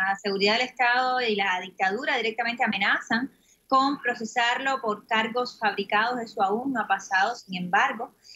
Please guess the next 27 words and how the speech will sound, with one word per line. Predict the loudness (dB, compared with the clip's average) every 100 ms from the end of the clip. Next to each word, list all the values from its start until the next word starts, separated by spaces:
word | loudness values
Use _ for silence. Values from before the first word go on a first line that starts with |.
| -4
él | 2 4
lleva | 4 4 4
más | 4 2 0
de |
cien | -4 -2 0
días | 2 2 2
en | 0
prisión, | 0 -4 0 2 4 2
en |
una | 0 -4
prisión | -4 -2 2
en |
la | 2
que | 0
ha | -2
sido | 0 0
torturado, | 0 -4 0 2 2 0
en | -2
la | -2
que | -4
ha |
sometido, | -2 -2 2 0 2
ha | -2
sido | -2 0 0
sometido | 2 0 2 4
a | 4
tratos | 2 0